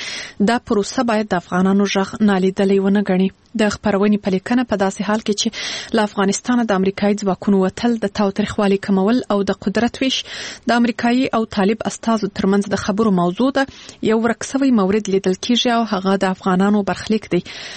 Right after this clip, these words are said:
په مقاله کې د ډیپلوماټ خپرونې پوښتنه مطرح سوې چې آیا د امریکا او طالبانو په توافق کې به د بیان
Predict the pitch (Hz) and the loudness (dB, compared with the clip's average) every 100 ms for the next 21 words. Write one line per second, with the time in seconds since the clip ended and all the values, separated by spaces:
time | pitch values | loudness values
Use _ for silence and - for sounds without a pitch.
0 | - 262 247 240 247 247 - 240 233 220 | -6 0 0 0 0 0 0 0 2 0
1 | - 202 202 220 - 202 190 196 196 - | 0 2 2 0 -2 0 2 2 0 -4
2 | - 196 180 - 185 - 226 233 - 240 | 0 2 0 -2 -6 -2 0 0 0 -2
3 | 220 - - - - - 269 277 269 240 | -2 -8 -14 -16 -8 0 2 2 2 2
4 | 254 240 196 190 - 262 269 - 208 185 | 2 2 2 0 -2 0 0 0 -2 0
5 | 202 214 208 214 202 185 - - - 233 | 2 0 0 -2 0 0 -2 -6 -2 0
6 | 226 226 214 190 185 196 - | 2 2 0 2 2 2 2